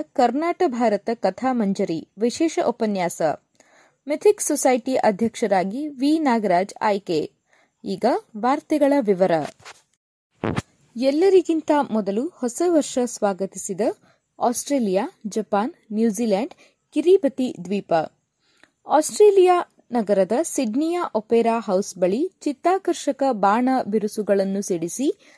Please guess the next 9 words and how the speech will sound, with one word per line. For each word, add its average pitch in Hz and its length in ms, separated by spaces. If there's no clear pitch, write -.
ಸ್ವಾಗತ 320 580
ಮಾಡಲಾಯಿತು. 196 760
ಈ 349 240
ಬ-, - 40
ವೇಳೆ 247 420
ಭಾರೀ 269 380
ಸಂಖ್ಯೆಯಲ್ಲಿ 233 640
ಜನ 208 240
ಸೇರಿದ್ದರು. 175 720